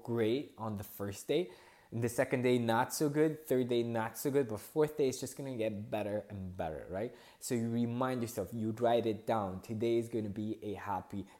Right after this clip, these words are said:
day. Today is gonna be a great, great day. Yeah? Does this, does this make sense? Okay, guys, thank you for tuning in. For more information on how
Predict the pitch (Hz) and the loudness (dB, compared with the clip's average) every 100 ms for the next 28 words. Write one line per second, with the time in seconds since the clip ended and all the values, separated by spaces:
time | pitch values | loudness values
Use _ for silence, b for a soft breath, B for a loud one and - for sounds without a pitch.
0 | - 117 104 101 104 113 113 113 107 107 | -4 -2 0 -2 -2 0 0 -2 -2 -2
1 | 98 107 101 101 - 101 95 - - 113 | -4 -2 -2 -2 -4 -4 -4 -4 0 2
2 | 95 73 - _ _ - 92 104 143 165 | 2 -4 -14 _ _ -14 -6 -6 -6 -10
3 | _ _ _ 117 104 107 - - _ - | _ _ _ -10 -4 -4 -6 -20 _ -8
4 | 110 101 113 110 113 - 98 107 95 - | -8 -6 -2 -2 -2 -8 -4 -2 -4 -8
5 | _ _ - - 82 - - - _ _ | _ _ -14 -8 -8 -10 -18 -20 _ _
6 | _ _ _ B B B B 120 139 113 | _ _ _ B B B B -2 2 2
7 | - - 208 220 202 190 185 165 160 202 | 0 0 0 2 2 2 2 2 2 0
8 | 214 196 - 160 170 175 170 151 147 147 | -2 -6 -2 2 2 2 0 0 0 0
9 | 143 127 120 117 113 127 127 | -2 -4 -4 -6 0 4 4